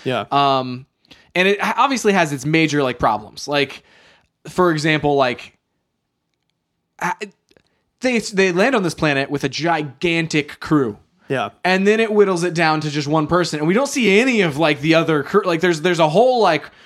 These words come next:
Speaker 2: twenty people, I bet,
Speaker 1: Yeah.
Speaker 2: <laughs> that, that are on this ship at some point or another. And we don't see what happens to them.
Speaker 1: Yeah.
Speaker 2: And so, like, that seems like kind of a weird thing. But, like,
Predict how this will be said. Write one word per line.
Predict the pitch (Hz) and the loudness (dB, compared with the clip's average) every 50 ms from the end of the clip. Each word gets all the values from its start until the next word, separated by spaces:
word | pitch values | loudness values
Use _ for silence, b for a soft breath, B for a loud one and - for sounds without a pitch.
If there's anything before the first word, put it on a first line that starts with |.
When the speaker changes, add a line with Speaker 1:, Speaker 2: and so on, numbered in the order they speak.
| B B | B B
Speaker 2:
twenty | - - 294 277 240 214 | -2 0 2 2 2 2
people, | 165 226 233 175 170 147 | 2 0 0 2 2 4
I | 147 139 - | 4 4 4
bet, | 131 135 123 123 120 - B B B B B B B | 4 2 0 0 -2 -4 B B B B B B B
Speaker 1:
Yeah. | - 175 - 220 240 226 - | -6 0 0 2 2 0 0
Speaker 2:
<laughs> | - - | -2 -2
that, | 196 175 202 - | 0 0 0 2
that | - 202 185 185 | 2 4 4 4
are | 180 175 175 | 4 4 4
on | 185 190 202 208 | 4 4 2 2
this | 196 202 202 185 - | 2 2 2 2 0
ship | - - - 196 196 190 | -4 0 0 0 0 -2
at | 165 160 | -8 -4
some | - 196 202 220 220 | 0 0 2 2 0
point | - 180 165 151 147 | -2 -2 -2 -2 0
or | 143 | 0
another. | 139 139 139 135 135 135 127 B B B B | 0 0 0 0 -2 -4 -4 B B B B
And | - 165 175 | -4 -2 -2
we | 180 | -2
don't | 170 160 214 247 254 196 | 2 2 2 2 2 -4
see | - - 233 226 | -6 -6 -4 0
what | 220 208 185 | 0 0 2
happens | 180 180 156 156 - 139 135 131 - | 2 0 0 0 -2 -6 -6 -6 -8
to | - 135 | -8 -8
them. | 120 113 92 - - _ _ - | -8 -8 -12 -12 -18 _ _ -8
Speaker 1:
Yeah. | - 151 127 107 - - _ | -6 -4 -4 -6 -8 -8 _
Speaker 2:
And | 170 175 165 | -4 -2 2
so, | 196 202 190 | 2 4 4
like, | 190 185 175 | 4 2 2
that | 190 220 214 214 | 2 0 0 0
seems | 233 226 214 202 | -2 -2 0 -2
like | 190 - | -2 -2
kind | 202 185 | -2 -2
of | 175 | 0
a | 170 | 0
weird | 175 175 165 | 0 0 -2
thing. | 160 B B B B | -2 B B B B
But, | - 196 | 0 2
like, | 196 196 180 - | 2 2 0 -4